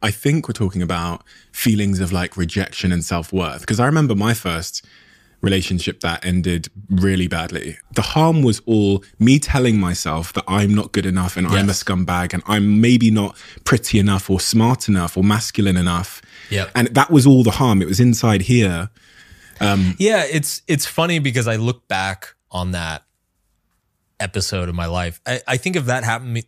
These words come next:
Speaker 2: to me today, I would, I would handle it fine. I mean, I'd be upset, obviously, and hurt, but I would handle it fine. I, I agree with you. You know, for me, when I look back, my understanding of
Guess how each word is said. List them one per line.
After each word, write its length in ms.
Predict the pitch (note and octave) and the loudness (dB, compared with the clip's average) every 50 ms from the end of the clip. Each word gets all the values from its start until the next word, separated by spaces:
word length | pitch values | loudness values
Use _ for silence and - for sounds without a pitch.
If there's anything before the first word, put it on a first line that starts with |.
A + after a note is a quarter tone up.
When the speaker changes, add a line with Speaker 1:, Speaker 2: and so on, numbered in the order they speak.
| - - | -10 -8
Speaker 2:
to 100 | - G#2+ | -6 -4
me 140 | G2+ G2 | -4 -4
today, 340 | F2 - F2 F2 F2+ - A2 | -4 -6 -6 -6 -4 -4 -4
I 100 | G#2 G2+ | -4 -6
would, 200 | F#2+ F2+ F2 E2 _ _ _ _ _ _ _ _ _ _ _ _ _ _ _ _ _ _ _ _ _ _ _ _ _ _ - - | -8 -8 -10 -12 _ _ _ _ _ _ _ _ _ _ _ _ _ _ _ _ _ _ _ _ _ _ _ _ _ _ -8 -6
I 60 | G#2 | -4
would 140 | G#2 G2+ F2+ | -4 -4 -4
handle 340 | E2+ F#2+ F2 F2+ F#2+ F#2 F#2 | -4 -4 -2 -2 -2 -2 -2
it 140 | F#2 - | -4 -4
fine. 420 | - - - D#2+ D#2+ F2 F#2 G2 - - | -6 -8 -6 -6 -4 -4 -4 -6 -4 -4
I 60 | A2+ | -4
mean, 140 | A2+ A2 G2+ | -2 -2 -2
I'd 100 | G2 F#2 | -4 -4
be 200 | G#2 G2 F2+ - _ _ _ - - | -6 -8 -8 -10 _ _ _ -10 -8
upset, 480 | - - - - G2+ F2+ D#2+ E2 - _ _ | -6 -4 -4 -4 -4 -4 -6 -10 -14 _ _
obviously, 420 | - F#2 E2+ E2+ E2 - - E2 E2+ | -6 -6 -6 -6 -8 -8 -8 -8 -8
and 100 | E2 D#2 | -10 -8
hurt, 400 | - - B2+ A2+ F2+ E2+ - _ - | -6 -4 -4 -4 -4 -8 -12 _ -10
but 140 | G2 F2+ - | -10 -8 -6
I 140 | E2+ F#2 F#2 | -6 -6 -6
would 160 | F#2+ G2 F2+ | -6 -6 -4
handle 260 | F2 G2+ G2 G2 F#2 | -4 -4 -4 -4 -6
it 140 | - - - - - - - - - _ _ _ _ _ _ - | -8 -8 -14 -20 -20 -20 -20 -20 -20 _ _ _ _ _ _ -12
fine. 360 | - - A#2+ A#2+ A#2 A2 G2+ | -6 -4 -2 -2 -2 -4 -4
I, 200 | - A2+ A2+ A2 - | -4 -4 -4 -4 -4
I 80 | A#2 B2 | -6 -4
agree 300 | B2 A#2+ A#2+ A2+ A#2 C3 | -4 -4 -4 -4 -2 -2
with 160 | C3 A#2+ A2 - | 0 -2 -2 -2
you. 200 | A2+ G#2+ G#2 - - | -2 -4 -4 -4 -6
You 140 | C3 C3 B2+ | -4 -2 -2
know, 80 | A#2 A2 | -2 -4
for 180 | G#2 - - A#2 | -4 -4 -4 -2
me, 580 | A2+ A#2 C3 D3 D#3 D#3 D3+ D3 C#3 C3 A#2+ _ _ _ _ _ _ _ - | -2 0 0 0 0 0 0 -2 -2 -4 -6 _ _ _ _ _ _ _ -4
when 140 | A2+ A2 A#2 | -2 0 0
I 60 | C#3 | 0
look 240 | D3+ C#3+ B2+ A2 - | 0 -2 -2 -4 -4
back, 320 | G#2+ G2 F#2+ F#2 - - _ _ _ _ _ _ _ _ _ _ _ _ _ _ _ _ _ - | -4 -2 -2 -4 -6 -10 _ _ _ _ _ _ _ _ _ _ _ _ _ _ _ _ _ -2
my 440 | A#2 A2 A2 B2 C3+ D3 D3+ C#3 B2 | 0 2 4 4 4 2 2 0 -2
understanding 960 | A#2 A#2+ A#2+ A2+ G#2 - - - - A#2 A2 A2+ A2+ A2+ A2 G#2+ G#2 G2+ G2 | -2 -4 -4 -4 -2 -4 -4 -4 -2 -2 0 0 0 -2 -2 -4 -4 -4 -6
of 640 | - G#2 G#2 G2+ F#2+ F#2 F2+ F2+ F2+ F2+ - - - | -6 -4 -2 -2 -2 -2 -4 -6 -8 -10 -12 -16 -20